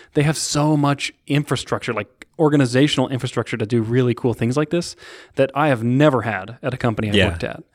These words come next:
Speaker 1: And so I've always had to, like, figure out what will work for us when I don't have someone that I can pay to be the full-time onboarding drill sergeant.
Speaker 2: Yeah, when you don't have
Speaker 1: You know?
Speaker 2: one hundred engineering hires every week or something like that. I don't know the exact
Speaker 1: Mm-hmm.
Speaker 2: numbers, but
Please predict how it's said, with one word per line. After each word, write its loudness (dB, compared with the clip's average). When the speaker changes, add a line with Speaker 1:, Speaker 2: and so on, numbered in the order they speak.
Speaker 1:
And -2
so 4
I've 4
always 6
had 2
to, 0
like, -2
figure 0
out 0
what 0
will 0
work 0
for -8
us -2
when 0
I 0
don't 0
have -4
someone -2
that -2
I -2
can -4
pay 0
to -2
be 0
the -2
full-time -2
onboarding -2
drill 4
sergeant. -2
Speaker 2:
Yeah, 2
when -2
you 2
don't 2
have 0
Speaker 1:
You -10
know? -12
Speaker 2:
one -2
hundred 0
engineering 0
hires -4
every -4
week -6
or -10
something -8
like -6
that. -4
I 4
don't 0
know -4
the -4
exact 2
Speaker 1:
Mm-hmm. -2
Speaker 2:
numbers, -2
but -10